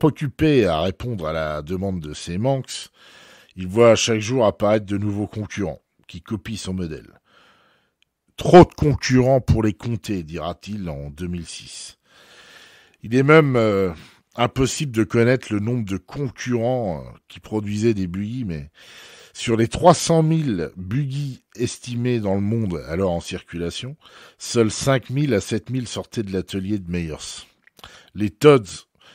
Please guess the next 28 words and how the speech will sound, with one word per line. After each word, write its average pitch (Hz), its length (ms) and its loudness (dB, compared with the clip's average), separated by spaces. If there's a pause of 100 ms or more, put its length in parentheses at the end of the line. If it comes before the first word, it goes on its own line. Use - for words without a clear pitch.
(220)
et 104 160 -4
le 104 260 -2
S 117 260 -2
R 127 320 2 (100)
reçoivent 107 520 -2
un 104 120 2
accueil, 104 500 0
euh, 95 160 0
mitigé, 107 580 -4 (460)
avec 90 300 -8
respectivement 101 880 -4
huit 104 160 -6
cent 110 180 -6
cinquante 98 640 -10 (300)
et 92 100 -8
cinq 104 260 -4
cents 98 340 -8
unités 92 520 -6
produites. 76 600 -14 (840)
En 131 120 10
dix-neuf 175 440 6
cent 165 500 4
soixante-dix, 135 1120 -2
l'entreprise 104 640 -4
Meyers 110 680 2 (540)
compte 151 280 2
soixante-dix 147 720 4
employés. 95 540 -2